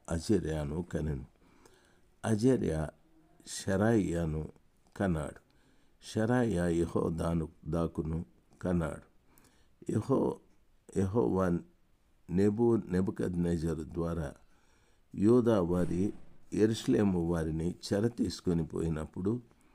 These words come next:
యెహోవా హోజాదాకు చెరలోనికి పోయెను. లేవి కుమారులు గెర్షోను,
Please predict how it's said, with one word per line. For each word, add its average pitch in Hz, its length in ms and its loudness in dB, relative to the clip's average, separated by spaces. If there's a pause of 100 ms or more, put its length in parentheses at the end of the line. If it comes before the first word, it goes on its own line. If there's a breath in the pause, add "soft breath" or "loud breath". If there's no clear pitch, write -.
(600 soft breath)
యెహోవా 95 640 0 (1000)
హోజాదాకు 101 1000 4 (600 soft breath)
చెరలోనికి 104 880 4
పోయెను. 85 520 0 (1160 loud breath)
లేవి 107 500 6
కుమారులు 90 720 2 (180)
గెర్షోను, 85 960 0